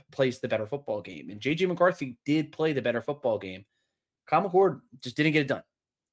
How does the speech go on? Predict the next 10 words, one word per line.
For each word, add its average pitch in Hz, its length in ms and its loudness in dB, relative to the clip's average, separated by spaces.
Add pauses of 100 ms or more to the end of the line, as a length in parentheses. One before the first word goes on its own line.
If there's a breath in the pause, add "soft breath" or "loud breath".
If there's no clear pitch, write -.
And, 120 600 2 (200)
and 117 300 -4
it's, - 420 -10
maybe 151 300 2
it's 170 100 0
an 156 80 2
unfair 147 260 0
criticism, 147 600 -4
but 123 160 -2
look, 147 240 0